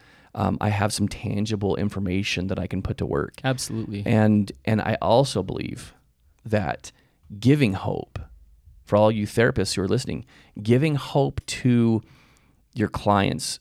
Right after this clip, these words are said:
Speaker 1: the betrayed and the addicted, no matter if they're man or woman, is so, so important. It's so important because if they leave and they feel hope, if they leave and they're, like, filled in, in some small way,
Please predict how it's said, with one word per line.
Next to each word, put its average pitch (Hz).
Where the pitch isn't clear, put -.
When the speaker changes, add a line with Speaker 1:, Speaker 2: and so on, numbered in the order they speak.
Speaker 1:
the 104
betrayed 110
and 104
the 101
addicted, 85
no 90
matter 92
if 98
they're -
man 92
or -
woman, 110
is 113
so, 139
so 135
important. -
It's -
so 143
important 123
because 104
if 104
they 107
leave 110
and 107
they 101
feel 120
hope, 90
if 104
they 98
leave 104
and 101
they're, 101
like, 101
filled 110
in, 101
in 107
some 113
small 98
way, 104